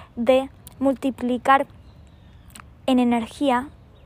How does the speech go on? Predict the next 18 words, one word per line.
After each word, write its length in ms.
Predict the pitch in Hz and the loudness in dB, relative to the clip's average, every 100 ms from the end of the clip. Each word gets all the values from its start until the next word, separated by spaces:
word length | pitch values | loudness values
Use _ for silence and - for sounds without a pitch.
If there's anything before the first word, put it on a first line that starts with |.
| - - - - - - - - - | -20 -20 -20 -20 -20 -20 -20 -20 -10
un 140 | - 262 | -2 0
diez 160 | 277 | 0
por 160 | - 277 | 0 0
ciento 440 | - 247 240 269 | 0 -4 0 0
de 200 | - 240 | 0 0
lo 120 | 226 214 | -2 -4
que 180 | 220 | -6
ingresa 420 | 214 220 247 - 294 | -6 -2 -4 -4 -6
para 260 | 233 220 | -2 -2
multiplicarlo 640 | 226 220 214 226 262 277 - - - - - - | -2 -6 -6 0 2 2 -2 -12 -20 -20 -20 -2
diez 160 | 269 | 2
veces 240 | 269 247 220 | 2 0 -2
más, 220 | 220 - | -2 -4
o 60 | 240 | -2
sea, 120 | 240 - - - - | -2 -2 -10 -10 0
a 80 | 233 | 2
la 80 | |
exp-, 340 | 226 - - | 2 -4 -16